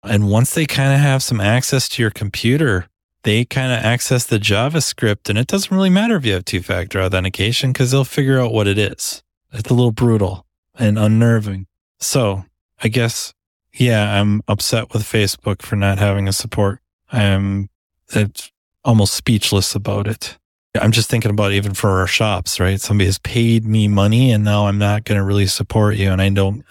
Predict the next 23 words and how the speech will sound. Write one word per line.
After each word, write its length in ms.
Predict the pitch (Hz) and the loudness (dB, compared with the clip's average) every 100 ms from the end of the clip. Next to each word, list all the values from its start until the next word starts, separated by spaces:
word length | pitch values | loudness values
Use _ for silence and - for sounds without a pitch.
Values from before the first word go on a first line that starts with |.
| - | -8
I 40 | |
get 200 | 98 110 | -2 0
it. 80 | 98 | 2
I've 100 | 98 | 2
never 200 | 101 98 | 2 2
really 240 | 101 101 - _ | 0 0 -4 _
paid 540 | 131 117 113 110 101 - _ _ _ | 0 2 4 2 0 -4 _ _ _
Facebook 480 | - 110 113 - 107 | 0 0 0 -4 -2
anything, 420 | 110 131 123 104 | 0 0 0 0
but 100 | 101 | 0
I 280 | 107 135 143 - _ _ - | 0 0 -2 -8 _ _ -4
give 240 | 101 104 | -2 0
them 180 | 113 110 | 0 2
my 140 | 117 | 2
attention 600 | 127 127 147 147 156 147 | 2 2 0 2 2 2
and 180 | 131 107 | 2 2
I 400 | 101 104 101 98 - _ _ - 101 | 2 2 0 -4 -8 _ _ -12 -4
give 300 | 101 113 117 | 0 0 0
them 180 | 127 127 | 0 2
my 240 | 123 123 120 | 2 2 0
personal 420 | - 127 139 135 | 0 0 2 0
data, 440 | 135 156 127 131 131 | 2 0 0 0 0
and 240 | 104 101 | -4 -8